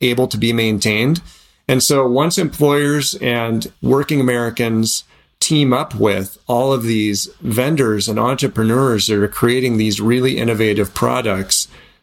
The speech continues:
that are identifying the problem and what you can do about it, things I think are gonna change pretty quickly.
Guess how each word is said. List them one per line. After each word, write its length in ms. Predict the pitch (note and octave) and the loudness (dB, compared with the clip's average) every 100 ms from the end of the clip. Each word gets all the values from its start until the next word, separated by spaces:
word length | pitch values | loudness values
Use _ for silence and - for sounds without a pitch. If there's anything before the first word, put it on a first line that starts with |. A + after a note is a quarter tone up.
| _ | _
that 120 | C3+ | 2
are 160 | B2+ B2 | 2 0
identifying 680 | B2 A#2 A#2+ C#3 C#3 C3 A#2+ | -2 0 0 0 0 0 0
the 60 | |
problem 460 | A#2 A#2 A2+ B2+ C3+ | 0 0 2 0 0
and 160 | A2+ G#2+ | 0 0
what 160 | A#2 | 0
you 100 | A2+ | -2
can 180 | A2+ G#2+ | -2 0
do 140 | G#2 | 2
about 280 | A2 C#3+ D#3+ | 2 2 0
it, 180 | G3 G3 - - _ _ _ | 0 -2 -8 -20 _ _ _
things 340 | C#3 C#3+ C#3+ | 2 2 2
I 100 | C#3+ | -2
think 200 | B2 B2 | -2 -2
are 60 | A2+ | -2
gonna 220 | A2+ A2 | 0 0
change 600 | G#2 A2+ A2 G#2+ G2+ - - - | 0 -2 0 0 0 -2 -6 -2
pretty 220 | A#2+ A2 | 0 2
quickly. 520 | - G#2 - F2+ | 2 0 0 -2